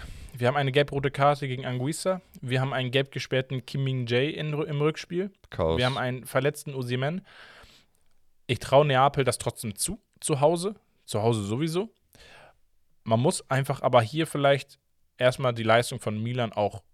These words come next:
Speaker 1: loben. Ja, ein sehr engagiertes Spiel. Mi-, Napoli trotzdem spielbestimmend gewesen, aber das war eigentlich f-, ja, abzusehen, auch schon vorm Spiel.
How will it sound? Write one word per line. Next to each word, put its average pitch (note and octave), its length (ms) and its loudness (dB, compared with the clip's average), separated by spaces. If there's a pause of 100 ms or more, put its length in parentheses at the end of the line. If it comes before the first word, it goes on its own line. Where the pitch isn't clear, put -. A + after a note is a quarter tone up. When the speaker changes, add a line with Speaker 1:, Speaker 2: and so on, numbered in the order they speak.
(140)
Speaker 1:
loben. D3 460 0 (720)
Ja, B2 220 -4 (100)
ein G#2 200 -6
sehr G#2+ 360 2
engagiertes G#2+ 680 -4
Spiel. D#3+ 480 -6 (760)
Mi-, A#2+ 240 -10
Napoli A#2+ 540 -2
trotzdem - 380 -6
spielbestimmend D3 580 -4
gewesen, C3+ 380 -4
aber A2+ 160 0
das G#2+ 180 -2
war A2+ 320 2
eigentlich A#2+ 400 -8 (160)
f-, - 460 -10
ja, G2 340 -6 (580)
abzusehen, D#3 600 -6
auch A2 140 -4
schon G#2+ 160 -10
vorm D3+ 240 -6
Spiel. G#3+ 300 -12